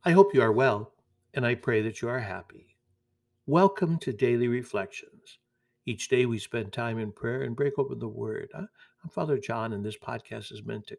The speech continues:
guide us, to challenge us, to help us to grow in our relationship with Jesus and with one another. You are a blessing. You're a gift. God loves you so very much. And I,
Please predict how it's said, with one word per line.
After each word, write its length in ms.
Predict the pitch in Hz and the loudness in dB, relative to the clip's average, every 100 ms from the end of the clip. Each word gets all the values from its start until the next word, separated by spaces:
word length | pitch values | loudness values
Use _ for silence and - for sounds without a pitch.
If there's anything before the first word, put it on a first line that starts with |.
| - | -10
guide 280 | - 69 67 | -8 -6 -8
us, 200 | - - | -10 -16
to 100 | - | -20
challenge 460 | - 135 135 123 | -12 -8 -6 -6
us, 100 | 123 - | -8 -8
to 100 | 131 | 0
help 260 | 175 175 | 0 2
us 140 | 156 - | -4 -4
to 80 | |
grow 420 | 107 113 113 117 113 - - _ - | -4 0 2 2 -2 -16 -20 _ -6
in 100 | 107 | -2
our 100 | 107 | 0
relationship 640 | 110 110 104 107 - 101 | 2 0 -2 -10 -10 -12
with 140 | 113 - | -12 -16
Jesus 640 | 104 98 - - - - _ _ _ _ _ _ - | -12 -12 -14 -18 -20 -20 _ _ _ _ _ _ -8
and 140 | 110 | -4
with 180 | 104 - | -4 -4
one 160 | 101 95 | -6 -6
another. 380 | 95 117 - - _ _ _ _ _ _ _ _ | -6 -8 -12 -18 _ _ _ _ _ _ _ _
You 420 | 123 139 139 135 - | -2 0 2 0 -4
are 200 | - 110 | -4 -2
a 40 | 107 | -2
blessing. 560 | 117 123 120 - 98 | -2 -2 -4 -8 -4
You're 160 | 127 117 | 0 0
a 80 | 104 | -2
gift. 340 | 113 107 - | -6 -8 -8
God 360 | 127 147 139 123 | -2 0 0 0
loves 480 | 131 139 110 - | 2 2 -2 -6
you 160 | 127 143 | -6 -6
so 240 | - 113 | -4 -6
very 300 | 110 113 110 | -2 0 0
much. 260 | 104 101 - | -2 -6 -8
And 100 | 117 | -8
I, 140 | 135 | -8